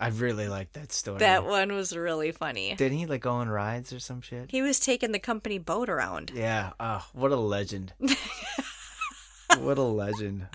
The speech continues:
Speaker 1: I love
Speaker 2: He
Speaker 1: it.
Speaker 2: would just be like, I mean, it's already the happiest place on earth, but now you're in a boat in Disney World?
Speaker 1: Yeah, are you kidding
Speaker 2: <laughs> With
Speaker 1: me?
Speaker 2: it shut down?
Speaker 1: Yeah.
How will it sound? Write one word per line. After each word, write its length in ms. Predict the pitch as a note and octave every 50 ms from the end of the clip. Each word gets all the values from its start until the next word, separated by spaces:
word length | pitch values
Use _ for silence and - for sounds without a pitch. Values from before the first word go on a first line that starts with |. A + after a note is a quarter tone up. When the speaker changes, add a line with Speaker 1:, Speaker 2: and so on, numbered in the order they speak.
| -
Speaker 1:
I 200 | G#2+ G2+ G2+ G#2
love 120 | G2+ G#2 G#2
Speaker 2:
He 120 | C#4+ D4
Speaker 1:
it. 20 |
Speaker 2:
would 180 | D4 C#4 E4+ F4+
just 260 | D4+ E4+ E4 - -
be 180 | - C4 C4 C#4
like, 380 | A#3+ A3 A3 G#3+ A3 - - - - - - _ B3
I 60 | A#3
mean, 160 | G#3+ A3 G#3
it's 140 | G#3 G3+ -
already 220 | G#3 G#3+ A#3 A#3+ A#3
the 120 | F#3+ F3+
happiest 440 | E3+ F#3+ G3+ - F#3 F3 F3+ - -
place 240 | - F3 F3 - -
on 120 | E3 -
earth, 360 | - F3+ F#3+ F3+ - E3 - -
but 100 | - - D#3+
now 160 | D#3+ D#3+ E3+
you're 160 | F#3 G3 F#3+
in 340 | - - E3 D#3+ D#3+ D#3+ D#3+ - - _ -
a 80 | - E3+
boat 680 | D#3 - - C#3+ C3+ C3+ C#3+ G3+ C4+ D#4+ - - - -
in 180 | - E3+ D3+ D3
Disney 300 | - D3 - - F3+ G#3
World? 380 | B3 C4 C#4 D4 D4+ E4 E4 E4 E4 E4
Speaker 1:
Yeah, 280 | - G2+ G2 F#2 B1+ B1+
are 60 | - -
you 60 | A2 A2+ - -
kidding 220 | G#2 G2+ G#2 A2+
Speaker 2:
<laughs> 0 |
With 140 | - C#4+ B3
Speaker 1:
me? 60 | B3+
Speaker 2:
it 80 | A3+ B3
shut 360 | - - D#4+ C4+ C#4 - -
down? 520 | C4 A3+ F#3+ G3 G#3 A3+ C#4 E4 F#4+ G4+
Speaker 1:
Yeah. 280 | - G2 F#2+ F#2 G2+